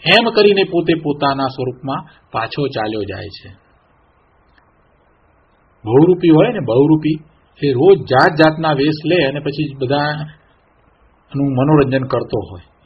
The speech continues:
બહુરૂપી મનોરંજન કરે, પણ પછી જ્યારે એ છેલ્લે દિવસે બધા એ, એ બધા વેશ પૂરા કરે ને, ત્યાર પછીથી જ્યારે એ, અ,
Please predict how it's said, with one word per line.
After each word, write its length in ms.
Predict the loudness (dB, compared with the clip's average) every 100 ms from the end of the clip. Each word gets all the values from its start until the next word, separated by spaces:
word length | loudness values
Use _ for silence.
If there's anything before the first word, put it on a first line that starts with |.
| -20 _ -12
બહુરૂપી 460 | -6 -4 -4 -6 -8 -14 _ -8
મનોરંજન 480 | -4 -4 -6 -12
કરે, 240 | -16 -16 -18 -20 _ _ _ _ _ _ _
પણ 80 | -6 -2
પછી 240 | -2 0
જ્યારે 580 | 4 6 8 6 4 2
એ 240 | 4 4 2
છેલ્લે 500 | -2 -2 2 4 4
દિવસે 340 | 4 2 4
બધા 400 | 4 4 2 0
એ, 80 | -8 -12 -16 _ _ _ _ _ _ _ 0
એ 40 |
બધા 160 | 2 2 4
વેશ 300 | 2 2 0
પૂરા 160 | 2
કરે 240 | 2 2 0
ને, 80 | 0
ત્યાર 180 | 0 0
પછીથી 320 | -4 -4 -2
જ્યારે 240 | 0 2 2
એ, 300 | 0 -2 -4 -8 -18 _ _ _ _ _ _ _ -18
અ, 140 | -16